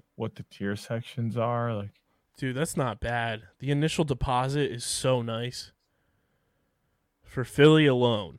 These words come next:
Speaker 2: this is, I'll check and see if it's for every team. The, uh, initial deposit, general admission seat,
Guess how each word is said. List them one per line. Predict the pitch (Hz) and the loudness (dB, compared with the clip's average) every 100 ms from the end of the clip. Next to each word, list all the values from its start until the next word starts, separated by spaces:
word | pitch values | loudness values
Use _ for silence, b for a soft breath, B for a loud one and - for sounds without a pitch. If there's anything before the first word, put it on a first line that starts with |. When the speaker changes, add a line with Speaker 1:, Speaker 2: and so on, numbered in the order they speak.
| - | -12
Speaker 2:
this | 127 120 123 | -10 -10 -10
is, | - | -14
I'll | - 110 113 | -10 -8 -8
check | - 120 113 | -4 -4 -4
and | 107 | -12
see | 117 | -12
if | 113 | -12
it's | 104 | -12
for | 107 101 | -10 -10
every | 104 120 | -10 -10
team. | 147 143 - b b b _ | -6 -6 -6 b b b _
The, | 135 143 139 71 | 2 4 4 0
uh, | - 135 | -4 0
initial | 147 165 160 | 2 2 2
deposit, | 143 139 131 127 120 - _ _ _ _ _ _ - - | 2 2 2 0 -6 -10 _ _ _ _ _ _ -20 -8
general | 143 139 139 135 | 0 2 2 0
admission | 131 135 - 131 123 | 0 -2 -2 -4 -2
seat, | - 131 127 - | -2 -2 -4 -6